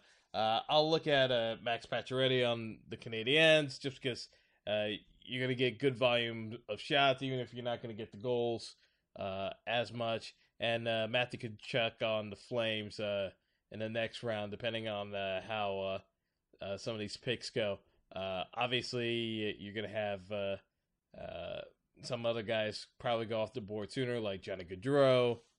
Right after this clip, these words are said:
Uh, but, uh, you know, in the meantime, uh, you're, you're definitely gonna see a couple of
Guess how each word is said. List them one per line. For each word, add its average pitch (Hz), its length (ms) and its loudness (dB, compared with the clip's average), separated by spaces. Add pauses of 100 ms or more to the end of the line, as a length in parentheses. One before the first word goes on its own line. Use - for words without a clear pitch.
(480)
Uh, 101 440 -4 (840)
but, - 280 -2
uh, 101 280 0 (200)
you 320 140 -6
know, 110 120 -2 (880)
in 180 140 -2
the 170 60 0
meantime, 139 520 4
uh, 110 280 0 (100)
you're, 104 640 -8
you're 104 420 -10
definitely 127 360 0
gonna 113 180 -4
see 107 500 -4
a 101 220 -2
couple 107 340 -4
of 104 200 -2